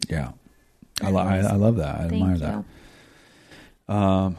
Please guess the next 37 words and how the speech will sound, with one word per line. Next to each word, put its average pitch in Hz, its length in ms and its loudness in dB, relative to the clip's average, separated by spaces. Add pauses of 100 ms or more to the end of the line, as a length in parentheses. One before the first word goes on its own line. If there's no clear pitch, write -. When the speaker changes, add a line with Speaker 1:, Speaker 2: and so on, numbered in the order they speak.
Speaker 1:
okay, 87 380 0 (180)
moving 104 260 2
on. 95 360 2 (1080)
I 85 320 -8
really 98 380 4
like 92 220 2
this 87 160 -4
question 90 320 -4
too. 85 180 0
How 85 140 0
do 120 80 6
you 131 80 4
keep 113 200 0
your 95 100 0
passion - 400 2
for - 140 -4
things 85 300 0
when 85 140 0
feeling 87 400 2
unproductive 92 920 0 (560)
and 82 180 -2
out 82 180 0
of 71 140 -4
it? - 160 -12 (1200)
Speaker 2:
Oh, 180 300 -2 (540)
drink 180 220 -6
coffee. 175 540 -6 (1300)
I 190 120 2
Speaker 1:
That, - 60 -2
Speaker 2:
swear. 185 460 0
Speaker 1:
it 110 220 2
is 131 160 4
good 120 160 2
advice. 107 240 2
Speaker 2:
That's, 98 240 2
like, 233 180 2
my 190 280 2